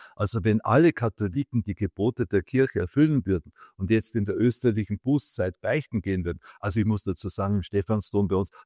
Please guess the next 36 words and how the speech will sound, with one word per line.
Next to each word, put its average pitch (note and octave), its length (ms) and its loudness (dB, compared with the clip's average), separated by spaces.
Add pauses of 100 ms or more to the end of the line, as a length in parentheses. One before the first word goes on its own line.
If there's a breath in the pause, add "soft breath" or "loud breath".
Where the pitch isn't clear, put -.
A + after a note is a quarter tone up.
die G2 80 0
Schlangen G#2 400 2
vor G#2 160 -2
den G2 180 0
Beichtstühlen G2 560 -2
werden G2+ 140 4
in G2 140 0
den F#2 100 -4
letzten G2 340 -4
Jahren F#2+ 140 0
immer A2+ 240 0
länger. F#2+ 340 0 (260 loud breath)
Also G2+ 200 0
es - 200 -2
gibt - 260 -6
eine G2+ 260 2
Renaissance G2+ 600 2
der F2+ 100 -2
Beichte, E2+ 420 -14
gerade G2 300 -8
bei G2 100 -6
den F#2 160 -12
jungen G#2 380 -2
Leuten F2+ 340 -4
auch, F#2 280 -4
das E2+ 140 -14
muss G2 180 -10
man - 80 -14 (240 soft breath)
auch G2 220 -4
dazu A2 340 -4
sagen. A#2 240 2 (180 loud breath)
Aber A2 260 2
wenn A2 260 2
wirklich C#3 400 2
alle, D3 540 8
ja, G#2+ 180 -2